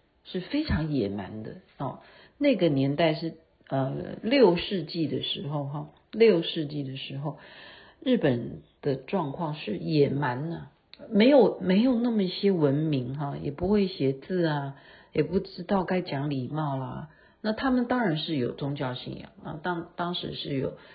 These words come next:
神道教哈，也有佛教，已经有传进来日本，可是却对立啊，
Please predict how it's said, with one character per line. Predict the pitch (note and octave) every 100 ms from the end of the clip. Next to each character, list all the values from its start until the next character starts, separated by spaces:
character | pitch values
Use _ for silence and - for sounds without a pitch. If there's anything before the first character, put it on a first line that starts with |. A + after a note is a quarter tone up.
| -
神 | - D3+ C3+ D#3
道 | F3+ D3 B2
教 | - C#3+ B2
哈， | C#3+ C#3+ - _ _ _ -
也 | - F#3+
有 | E3
佛 | - - B2+ B2+
教， | - C#3+ - -
已 | D#3 D3
经 | F#3 G#3
有 | D3 - - - -
传 | - B2 C3
进 | E3 C3+
来 | G2+ - - _ _ -
日 | D3 B2
本， | - - - - - -
可 | F3
是 | F3+ G3+
却 | G#3+ F#3+
对 | - G3+ C#3
立 | B2+ C#3+ F#3 _ _
啊， | -